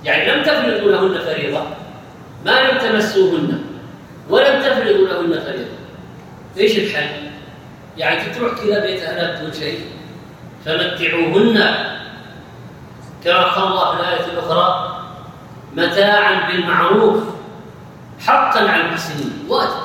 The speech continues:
لابد، وعلى المتقين لابد. فإذاً لابد أن يعطيها شيء، ما تروح إلى أهلها بدون شيء.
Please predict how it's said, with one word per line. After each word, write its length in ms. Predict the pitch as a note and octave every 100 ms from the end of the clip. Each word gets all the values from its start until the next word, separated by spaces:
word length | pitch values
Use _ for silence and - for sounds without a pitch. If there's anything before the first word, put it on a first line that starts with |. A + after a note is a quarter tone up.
| - - -
لابد، 480 | - - - - - - - - - - - -
وعلى 200 | D#3+ G3+
المتقين 800 | G#3+ G#3+ G#3+ G#3+ A3 G3 - - - - - - - - - - - - -
لابد. 560 | G3+ C4 C4 - - - - - - - - - - - - - - -
فإذاً 640 | E3 - G#3+ G3+ F#3 G3 - - - - - -
لابد 480 | D#3+ G#3 G#3 - G3+
أن 200 | F#3+ F#3
يعطيها 460 | - - G3 E3+ E3
شيء، 300 | D#3+ C#3+ C#3+ - - - - - -
ما 160 | A3 -
تروح 340 | A#3+ A#3+ A#3
إلى 220 | G#3 G3+
أهلها 520 | G#3 G#3 G3+ F#3+ F3+
بدون 160 | F3+ E3+
شيء. 220 | F3 -